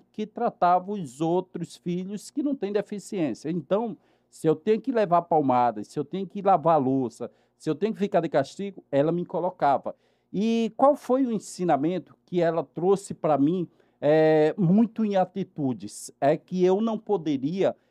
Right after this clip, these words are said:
conquistar os meus objetivos, as minhas metas, por causa da minha deficiência.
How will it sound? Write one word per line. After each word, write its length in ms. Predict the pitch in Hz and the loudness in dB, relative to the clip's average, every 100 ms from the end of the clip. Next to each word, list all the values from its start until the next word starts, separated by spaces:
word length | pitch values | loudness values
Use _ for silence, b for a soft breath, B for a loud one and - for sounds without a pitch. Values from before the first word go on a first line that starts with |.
| _ _ _ _ - | _ _ _ _ -2
conquistar 800 | 196 - 165 - - 165 175 - | -2 0 -4 -6 2 4 4 4
os 240 | 156 139 | 0 -2
meus 360 | 139 185 247 - | -2 0 0 -2
objetivos, 840 | 185 147 135 123 110 160 170 143 123 | -4 -4 -8 -8 -8 -8 -6 -6 -8
as 200 | 131 156 | -10 -4
minhas 280 | 147 117 104 | -4 -4 -6
metas, 440 | 127 170 139 123 | -4 -4 -6 -12
por 220 | - 208 | -10 -8
causa 320 | - 160 160 | -4 -4 -2
da 100 | 156 | -4
minha 180 | 160 160 | -2 -2
deficiência. 840 | 156 170 175 - 175 131 104 101 | -4 -6 -8 -6 -6 -6 -6 -12